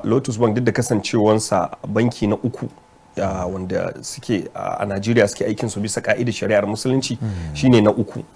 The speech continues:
Speaker 2: Na'am.
Speaker 1: Akwai biyu da suka gabace shi.
Speaker 2: Na'am.
Speaker 1: To, amma gaskiyar magana shine cewa Lotus Bank, ah, ba shine na ukun ba ta wata fuskar.
Speaker 2: To.
Speaker 1: Kasancewar yawa akwai
Speaker 2: Mm.
Speaker 1: dama tun kafin ma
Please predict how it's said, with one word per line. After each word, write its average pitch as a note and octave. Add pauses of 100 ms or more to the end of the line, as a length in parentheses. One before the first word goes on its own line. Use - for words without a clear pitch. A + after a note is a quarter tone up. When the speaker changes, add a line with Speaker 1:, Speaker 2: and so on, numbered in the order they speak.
Speaker 2:
Na'am. F#2
Speaker 1:
Akwai A2+
biyu A#2
da A2+
suka -
gabace F#2
shi. - (240)
Speaker 2:
Na'am. D#2+
Speaker 1:
To, F2+
amma A#2
gaskiyar C#3
magana B2
shine A#2+
cewa G#2+
Lotus B2+
Bank, B2 (720)
ah, F#2
ba F#2+
shine G2
na G2+
ukun A#2+
ba G#2
ta A2
wata -
fuskar. - (360)
Speaker 2:
To. E2
Speaker 1:
Kasancewar A#2
yawa G2
akwai A#2+
Speaker 2:
Mm. B2
Speaker 1:
dama A2
tun E3
kafin A#2+
ma A2+